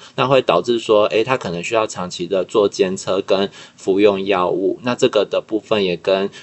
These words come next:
传统的急性病的部分是不一样的，吼。那在治疗的时候，可能有时候他们会因为，哎，觉得这医生好像怎么每次还是都有开药，他就觉得对医生没有信心，然后会去寻求一些偏方，或者是房间的其他的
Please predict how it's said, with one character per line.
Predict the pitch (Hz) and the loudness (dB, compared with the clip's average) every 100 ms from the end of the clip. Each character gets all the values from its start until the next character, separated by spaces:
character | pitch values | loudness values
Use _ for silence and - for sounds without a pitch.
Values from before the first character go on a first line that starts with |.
| - | -14
传 | - 95 | -8 -6
统 | 104 110 | -4 -4
的 | 92 87 | -2 -2
急 | 90 | -2
性 | 87 107 98 | -2 0 0
病 | 107 92 | -2 -2
的 | 90 | -2
部 | - | 0
分 | 87 95 90 | 0 0 -2
是 | 95 95 85 - | 4 6 6 4
不 | 95 | 4
一 | 85 | 4
样 | 87 87 90 | 0 -2 -4
的， | - 85 | -8 -8
吼。 | 80 80 | -8 -2
那 | 110 | -2
在 | 110 120 110 - - | 2 2 2 -2 -20
治 | - 147 | -4 0
疗 | 107 90 | 0 0
的 | 92 | -4
时 | 87 | -6
候， | 95 107 104 _ | -4 -2 -2 _
可 | - 104 | -10 -6
能 | 95 95 98 - _ | -4 -6 -10 -20 _
有 | - 101 | 0 0
时 | - 110 | 2 2
候 | 127 | 2
他 | 123 | 2
们 | 117 | 0
会 | 113 113 | 0 0
因 | 110 | 0
为， | 107 | 0
哎， | 78 135 | 2 2
觉 | 131 101 | 2 0
得 | 104 | 0
这 | 101 120 | 0 0
医 | 101 | 0
生 | 113 110 | -2 -6
好 | 90 | -6
像 | 107 | -6
怎 | 92 | -8
么 | 85 | -8
每 | 87 87 | -6 -8
次 | - | -8
还 | 107 87 | -8 -8
是 | 101 | -8
都 | 98 | -4
有 | 90 - | -4 -4
开 | - 85 | -8 -2
药， | 90 82 - - - | 0 -2 -8 -16 -2
他 | |
就 | 117 | 0
觉 | 110 | 4
得 | 104 | 4
对 | 92 - 107 | 4 4 4
医 | 101 | 2
生 | 104 107 | -2 -2
没 | 104 | -2
有 | 87 | -4
信 | 82 95 95 | -6 -6 -6
心， | - 87 85 - - _ | -6 -8 -8 -12 -20 _
然 | - 92 | -12 -6
后 | 107 | -2
会 | 117 | 0
去 | 113 120 113 | 4 6 6
寻 | 107 - 98 | 4 0 0
求 | 101 98 | 2 2
一 | 98 | 4
些 | 104 101 - | 4 2 0
偏 | - - 95 98 | -2 0 0 -4
方， | - 87 82 | -4 -2 -2
或 | 98 107 | 2 4
者 | 92 | 4
是 | 101 110 | 2 -2
房 | - 90 | -2 -2
间 | 101 101 | 0 0
的 | 95 | 0
其 | - 87 | -2 -8
他 | - 98 | -6 -6
的 | 98 90 | -4 -6